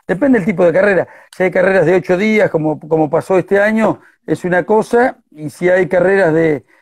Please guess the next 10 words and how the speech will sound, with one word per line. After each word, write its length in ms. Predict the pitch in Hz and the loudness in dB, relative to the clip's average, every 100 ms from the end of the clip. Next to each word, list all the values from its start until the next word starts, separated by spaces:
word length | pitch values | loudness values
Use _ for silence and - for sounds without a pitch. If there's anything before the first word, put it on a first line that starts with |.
| _ | _
de, 340 | - 139 147 139 | -12 -4 -2 -2
de, 540 | 139 139 135 131 110 _ _ _ | -2 -2 -2 -4 -6 _ _ _
de, 360 | - 135 131 131 | -4 -2 0 0
de 120 | 139 | 0
más 240 | 170 170 | 0 0
días, 440 | 160 214 214 180 - | 0 2 2 0 -2
eh, 1000 | 135 135 139 135 131 127 127 127 107 110 131 | -6 -4 -2 -2 -4 -4 -6 -8 -10 -10 -8
es 100 | 131 | -4
otra 220 | 151 151 | -2 0
cosa. 400 | 208 151 - - | 0 -2 -6 -18